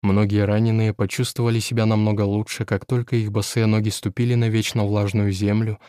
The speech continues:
а сводящий с ума своей свежестью воздух ворвался в легкие. Спустя несколько часов раненые вместе с остальными уже могли преодолевать большие расстояния, перешагивать упавшие ветки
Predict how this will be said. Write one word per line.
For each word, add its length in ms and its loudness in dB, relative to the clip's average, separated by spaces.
а 100 -2
сводящий 540 0
с 100 -6
ума 200 0
своей 280 -2
свежестью 640 -2
воздух 500 -4
ворвался 680 -2
в 80 -2
легкие. 580 -4
Спустя 480 -4
несколько 480 0
часов 580 -6
раненые 460 2
вместе 400 0
с 100 -6
остальными 580 0
уже 240 0
могли 280 0
преодолевать 720 0
большие 420 0
расстояния, 760 -2
перешагивать 680 0
упавшие 500 -2
ветки 540 -4